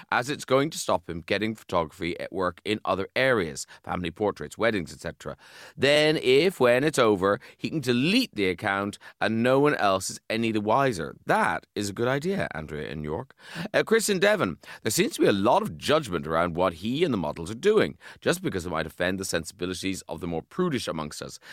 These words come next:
Sex work is real work, and he should be tre-, and should be treated as such. I know there are a lot of other issues going on here, but seriously, try to understand that you're making your own problem because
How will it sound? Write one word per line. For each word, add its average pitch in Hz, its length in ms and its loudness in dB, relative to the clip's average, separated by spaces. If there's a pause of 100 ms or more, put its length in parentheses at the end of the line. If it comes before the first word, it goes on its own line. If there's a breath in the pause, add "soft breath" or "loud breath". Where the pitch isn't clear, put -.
(100)
Sex 214 300 0
work 101 220 2
is 78 180 -6
real 127 320 2
work, 104 340 2 (240 loud breath)
and 117 280 -2
he 131 140 -4
should 139 160 -6
be 185 100 -8
tre-, - 200 -6 (100)
and 117 180 0
should 151 140 -2
be 139 100 -4
treated 214 300 -4
as 80 120 -2
such. - 260 -8 (380 soft breath)
I 92 80 0
know 107 200 4
there 156 180 6
are 90 80 4
a 85 40 2
lot 98 200 4
of 104 100 -2
other 113 200 2
issues 98 340 -2
going 82 260 2
on 80 180 0
here, 80 240 0
but 95 160 -6
seriously, 220 480 0 (220 loud breath)
try 156 220 4
to 202 140 2
understand 82 560 0
that 92 120 -6
you're 82 120 -4
making 104 380 -4
your 92 180 -4
own 131 380 -2
problem 90 680 0 (280 loud breath)
because 104 760 2